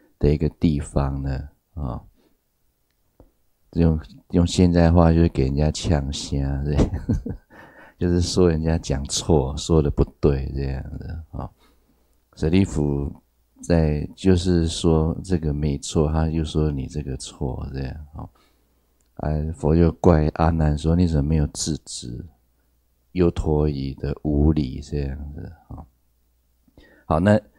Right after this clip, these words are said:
导，导师这边有提到，就是享受灭定在佛教界多有争论啊，如这个乌陀夷或是优陀夷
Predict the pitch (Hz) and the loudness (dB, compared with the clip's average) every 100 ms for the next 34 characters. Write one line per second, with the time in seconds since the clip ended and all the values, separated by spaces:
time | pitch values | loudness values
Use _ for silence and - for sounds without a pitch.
0 | _ _ 85 82 - 90 107 110 110 87 | _ _ 2 4 6 8 8 8 8 6
1 | 73 78 73 - 85 76 69 69 76 82 | 2 -2 -4 0 2 2 0 -4 -2 -2
2 | 82 80 - 76 76 92 90 90 82 87 | 0 -2 -2 -2 4 4 6 4 2 2
3 | 82 78 76 82 78 76 76 73 82 76 | 0 0 -2 0 0 0 0 0 2 0
4 | 73 - 82 65 - - _ _ _ _ | -2 -2 0 0 -4 -16 _ _ _ _
5 | _ _ _ _ _ _ _ _ _ _ | _ _ _ _ _ _ _ _ _ _
6 | _ - 87 87 73 62 - 73 73 73 | _ 4 6 6 2 -4 -6 -4 -2 -2
7 | 76 71 62 - _ 65 65 65 69 73 | -2 -2 -2 -8 _ -10 -8 -6 -6 -2
8 | 78 76 71 65 65 - 87 90 90 - | -2 -2 -2 -4 -6 -4 2 4 4 0
9 | 71 73 78 71 85 85 90 87 82 85 | 0 2 2 4 4 6 6 6 6 4
10 | - 71 67 69 64 - - | 0 0 2 0 -2 -8 -10